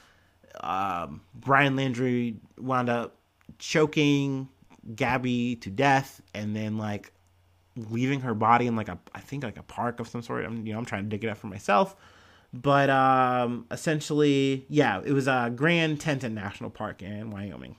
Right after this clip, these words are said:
I should just reread the article, of course. Um,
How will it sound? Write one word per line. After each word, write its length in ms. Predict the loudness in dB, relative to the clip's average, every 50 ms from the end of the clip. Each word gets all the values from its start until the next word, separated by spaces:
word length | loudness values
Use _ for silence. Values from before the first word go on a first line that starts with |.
| _
I 60 | -18 -16
should 160 | -14 -12 -10
just 160 | -10 -10 -8
reread 320 | -8 -6 -6 -4 -4 -4
the 120 | -4 -6 -8
article, 280 | -8 -12 -14 -16 -16
of 100 | -16 -12
course. 340 | -10 -10 -10 -10 -12 -20 -20 _ -20 -20 -20 -20 -20 -20 -20 _ _ -4
Um, 840 | 0 2 4 4 4 4 4 4 2 2 2 2 0 -2 -4 -8